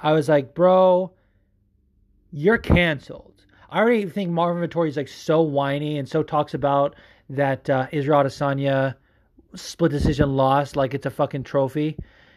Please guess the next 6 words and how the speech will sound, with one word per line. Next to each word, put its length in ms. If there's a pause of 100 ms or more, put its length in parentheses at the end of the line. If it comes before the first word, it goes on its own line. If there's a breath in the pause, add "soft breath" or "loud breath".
(1500 loud breath)
Get 640
out 340
of 120
here, 140
Marvin 360
Vettori. 600